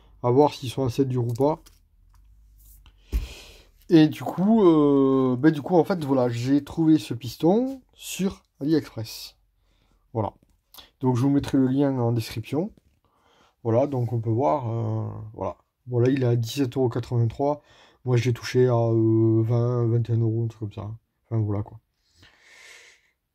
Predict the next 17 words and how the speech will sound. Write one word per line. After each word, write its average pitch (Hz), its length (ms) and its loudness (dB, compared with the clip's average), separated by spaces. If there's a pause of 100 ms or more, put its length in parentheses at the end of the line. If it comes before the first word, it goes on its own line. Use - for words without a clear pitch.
(180)
Donc, 175 320 6
euh, 160 320 6
ben, 131 480 2
kit 196 160 -8
de 165 280 4
jeu, 160 340 6
de 147 100 -2
piston, 156 500 -4
de 143 140 -4
moto 135 480 -2
pour 127 280 -6
axe 139 220 -6
gradué, 123 720 -2
quarante-six 123 480 -6
douze 127 160 -4
millimètres, 117 600 0
euh, 127 400 -6